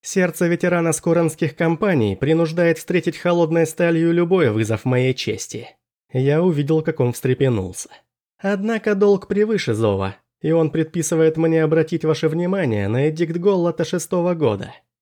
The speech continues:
Ни один принц королевства не должен унижать себя, отвечая на вызов простых аристократов. Я перефразировал оригинал, добавив слово «простых», чтобы посыпать соль на рану.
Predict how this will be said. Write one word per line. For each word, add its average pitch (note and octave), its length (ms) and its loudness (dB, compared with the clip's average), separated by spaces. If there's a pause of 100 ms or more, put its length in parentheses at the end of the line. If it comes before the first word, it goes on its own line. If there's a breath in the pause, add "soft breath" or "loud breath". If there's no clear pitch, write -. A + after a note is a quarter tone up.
(160)
Ни G#3 140 0
один G#3 360 0
принц G3 280 0
королевства E3 600 0
не D#3 160 2
должен D3+ 320 2
унижать C#3+ 400 0
себя, D3 520 -2
отвечая D3+ 560 -2
на D3+ 140 2
вызов C#3 300 0
простых D#3 460 -4
аристократов. D3+ 960 -4 (380)
Я G#3 220 -2
перефразировал F3+ 840 0
оригинал, G#2 600 -2
добавив C#3+ 400 -2
слово C3+ 360 -2
«простых», B2 600 -4
чтобы B2 260 -4
посыпать C3+ 460 -4
соль A#2 220 0
на B2 160 -2
рану. F#2 360 -6